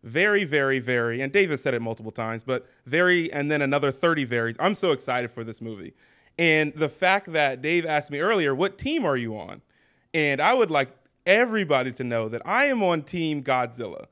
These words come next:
one thousand percent. I love King Kong, don't get me wrong. He's probably a really nice monkey, a really nice ape.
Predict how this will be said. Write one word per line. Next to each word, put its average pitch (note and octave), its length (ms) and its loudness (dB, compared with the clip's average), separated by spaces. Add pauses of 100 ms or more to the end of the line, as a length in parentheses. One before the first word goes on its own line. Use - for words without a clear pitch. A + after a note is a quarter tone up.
(280)
one A#3 520 0 (120)
thousand D#3 760 0
percent. A#2 400 -10 (560)
I C3+ 60 -4
love A3+ 280 2
King D4 220 -2
Kong, F#3+ 380 0
don't F#3 140 -4
get G3 120 -2
me G#3+ 100 -4
wrong. D#3+ 400 -2
He's F3+ 160 -10
probably G3 340 0
a D3 60 2
really F3 420 0
nice F#3+ 400 0
monkey, D3 440 -6 (180)
a B2+ 120 -4
really D3 320 0
nice E3+ 360 -2
ape. B2 280 -6